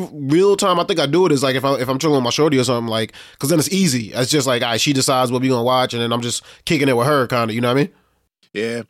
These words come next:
Speaker 2: I try to think of, with regard to, like, stuff like cleaning the shelf. You might, in your head, you might have the vision of it being, like, squeaky, s-, shiny clean. Honestly, man, like, sometimes you gotta change your goals or change how you measure stuff. Like, how do, how do you measure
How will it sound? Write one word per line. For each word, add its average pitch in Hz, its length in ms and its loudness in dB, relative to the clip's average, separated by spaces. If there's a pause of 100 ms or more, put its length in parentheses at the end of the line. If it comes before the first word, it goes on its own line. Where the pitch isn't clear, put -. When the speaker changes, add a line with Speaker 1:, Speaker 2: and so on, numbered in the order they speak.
(180)
Speaker 2:
I 180 200 -2
try 185 180 -2
to 160 100 -2
think 151 220 -6
of, 123 480 -8 (160)
with 123 160 -10
regard 117 360 -10
to, 123 80 -10
like, 107 120 -8
stuff - 240 -8
like 104 160 -10
cleaning 120 320 -8
the 107 80 -12
shelf. 117 300 -6
You 127 80 -6
might, 123 280 -6 (200)
in 127 100 -4
your 139 140 -2
head, 147 200 -4
you 139 100 -6
might 135 100 -4
have 123 100 -4
the 117 80 -8
vision 120 300 -8
of 117 100 -8
it 110 140 -12
being, 120 240 -8
like, 110 160 -10
squeaky, 131 500 -8
s-, - 240 -8
shiny 139 480 -6
clean. 143 400 -10 (460)
Honestly, 170 420 -4
man, 160 220 -4
like, 131 320 -6 (180)
sometimes 147 300 -6
you 147 80 -2
gotta 131 140 -4
change 135 360 -4
your 131 140 -4
goals 131 400 -4
or 113 60 -10
change 131 440 -6
how 127 200 -6
you 127 160 -6
measure 123 340 -6
stuff. 113 300 -10
Like, 101 160 -8
how 143 180 -6
do, 143 160 -10
how 160 120 -6
do 156 60 -12
you 156 80 -10
measure 131 520 -8